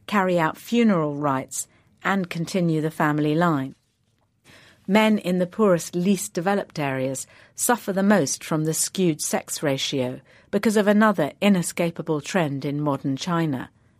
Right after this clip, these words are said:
mass migration. In the past decade, three hundred million people have left the countryside for the cities,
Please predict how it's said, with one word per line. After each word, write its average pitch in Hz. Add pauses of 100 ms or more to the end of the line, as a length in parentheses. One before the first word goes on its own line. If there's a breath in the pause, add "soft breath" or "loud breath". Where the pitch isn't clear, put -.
mass 160
migration. 135 (720 soft breath)
In 202
the 202
past 208
decade, 185
three 202
hundred 190
million 214
people 202
have 165
left 185
the 175
countryside 151
for -
the 151
cities, 135